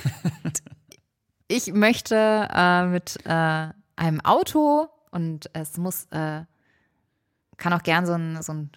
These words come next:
Speaker 2: V-W-Bus sein, vielleicht ist das schon so stereotypisch. Und ich möchte einfach ein paar Städte in Europa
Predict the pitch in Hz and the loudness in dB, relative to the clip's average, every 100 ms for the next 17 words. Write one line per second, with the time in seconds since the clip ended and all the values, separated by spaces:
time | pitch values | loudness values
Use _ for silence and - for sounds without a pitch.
0 | _ - 156 151 208 208 185 - 160 - | _ -6 -6 -2 -4 -2 -4 -2 -4 -2
1 | 143 151 139 139 131 147 - - - 143 | -4 -4 -8 -10 -12 -18 -20 -18 -16 -16
2 | - _ - 160 160 151 165 156 156 151 | -16 _ -20 -14 -8 -6 -6 -6 -6 -8
3 | - - 143 143 - - - 147 151 139 | -10 -10 -8 -8 -12 -14 -8 -8 -8 -10
4 | 139 143 151 147 135 131 | -8 -10 -10 -8 -8 -10